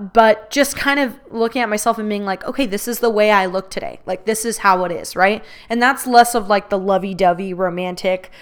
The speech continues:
fun stuff, but that's more of, like, a day-to-day practice and reality that you can, you know, go through and, um, just, you can just be neutral.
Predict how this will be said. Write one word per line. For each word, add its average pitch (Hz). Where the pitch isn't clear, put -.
fun 208
stuff, 277
but 208
that's 202
more 220
of, 190
like, 185
a 190
day-to-day 180
practice 175
and 175
reality 175
that 175
you 180
can, 170
you 196
know, 151
go 202
through 185
and, 180
um, 175
just, -
you 226
can 247
just 254
be 285
neutral. 226